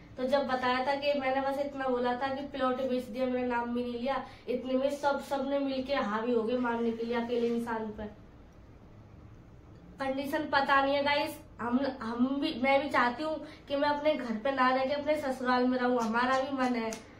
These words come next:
हम भी यहाँ पढ़ना नहीं चाहते, लेकिन किस मुँह से उधर जाए? वो लोग, ये घर तो वैसे भी नहीं है, किराए पे रह रहे हैं, चलो ठीक है, थोड़े डोल भी आते हैं तो वो लोग खुशी नहीं है हमसे,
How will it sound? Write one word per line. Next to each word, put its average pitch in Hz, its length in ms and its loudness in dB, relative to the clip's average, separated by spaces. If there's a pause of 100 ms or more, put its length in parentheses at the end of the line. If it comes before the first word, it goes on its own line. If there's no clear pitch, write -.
(140)
हम 240 180 0
भी 285 60 0
यहाँ 294 280 4
पढ़ना 269 300 2
नहीं 277 200 -2
चाहते, 240 280 -2
लेकिन 320 260 -2
किस 349 220 -2
मुँह 269 200 4
से 302 120 2
उधर 277 220 2
जाए? 269 340 4 (280)
वो 294 160 2
लोग, 330 420 4
ये 247 120 -2
घर 247 200 0
तो 294 160 2
वैसे 294 300 4
भी 294 180 -6
नहीं 285 240 -6
है, 294 240 -6
किराए 254 280 2
पे 277 80 0
रह 262 120 0
रहे 277 100 2
हैं, 285 80 -6
चलो 269 240 -2
ठीक 254 240 -4
है, 294 240 -4 (360)
थोड़े 269 280 4 (220)
डोल 262 260 6
भी 269 140 -4
आते 269 340 0
हैं 247 260 -4 (240)
तो 240 80 0
वो 262 80 6
लोग 285 260 2
खुशी 277 320 -4
नहीं 320 180 0
है 320 100 4
हमसे, 311 520 -6